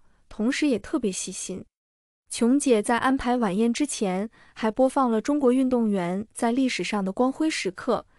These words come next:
记录下奥运一路走来的不容易。同时，澳门十多家企业向奥运健儿们送出一张价值一千六百万的支票，美高梅、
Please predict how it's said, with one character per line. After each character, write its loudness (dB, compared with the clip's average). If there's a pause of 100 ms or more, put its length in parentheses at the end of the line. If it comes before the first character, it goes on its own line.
(200)
记 0
录 4
下 0
奥 4
运 2
一 2
路 2
走 -2
来 -6
的 -4
不 0
容 2
易。 -2 (640)
同 0
时， -2 (340)
澳 4
门 2
十 -2
多 4
家 0
企 -6
业 0
向 -4
奥 2
运 2
健 0
儿 0
们 0
送 0
出 -4
一 0
张 -2
价 -2
值 -4
一 -4
千 -2
六 2
百 -4
万 -2
的 -2
支 -6
票， -6 (640)
美 0
高 4
梅、 0